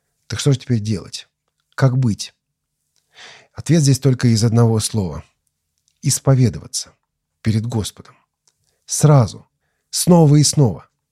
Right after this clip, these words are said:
Ничего не откладывая в долгий ящик. Ни в коем случае не откладывайте исповедь до лучших времен. Знаете, друзья мои,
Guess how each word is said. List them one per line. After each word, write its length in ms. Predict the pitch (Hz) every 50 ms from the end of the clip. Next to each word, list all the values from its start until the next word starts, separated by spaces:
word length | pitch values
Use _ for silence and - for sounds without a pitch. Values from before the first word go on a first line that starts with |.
| _ _ _ -
Ничего 600 | 143 170 180 165 - - - 160 143 139 175 190
не 120 | 196 175 160
откладывая 880 | 151 143 - - - 170 165 170 160 180 151 170 165 160 143 - _ _ _ _ -
в 140 | 98 98 117
долгий 460 | 104 120 156 160 156 160 151 147 156
ящик. 800 | 160 143 131 165 175 165 147 - - - - - _ _ - _ _ _ _ _ _ _ _ _ _ - - - -
Ни 100 | - 156
в 60 | 147
коем 240 | - - 247 240 196
случае 480 | 151 - 226 254 233 - - 180 - - _ _ -
не 240 | - 143 151 170 208
откладывайте 920 | 214 196 185 - - - - 202 208 214 196 175 180 165 175 165 139 - 151
исповедь 680 | - - 226 220 - - - 185 170 175 - - - -
до 200 | - 143 180 175
лучших 480 | 160 180 190 185 - - 170 156 - -
времен. 420 | 170 196 208 220 180 110 82 - _ _ _ _ _ _ _ _ _ _ _ _ _ _ _ _ _ -
Знаете, 280 | 107 127 165 165 143
друзья 300 | 135 139 127 117 127 120 107
мои, 200 | 98 92 80